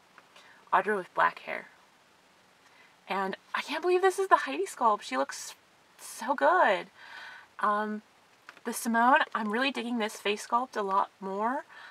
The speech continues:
um, than I did the, the time before. Um, I don't know, she looks completely different with this sculpt, and I had no idea. And, um, I, I'm glad we could get another, another Ken.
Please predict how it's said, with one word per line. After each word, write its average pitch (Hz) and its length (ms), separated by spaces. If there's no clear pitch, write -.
um, 202 520
than 214 100
I 220 80
did 220 220
the, 208 120
the 220 120
time 214 300
before. 226 540
Um, 196 420
I - 80
don't 247 80
know, 254 60
she 226 160
looks 277 200
completely 311 500
different 285 480
with 202 180
this 196 220
sculpt, 185 280
and 208 140
I 202 40
had 220 200
no 220 120
idea. 208 480
And, 214 600
um, 185 420
I, 220 200
I'm 226 120
glad 220 240
we 254 80
could 233 120
get 233 140
another, 214 500
another 190 200
Ken. 208 440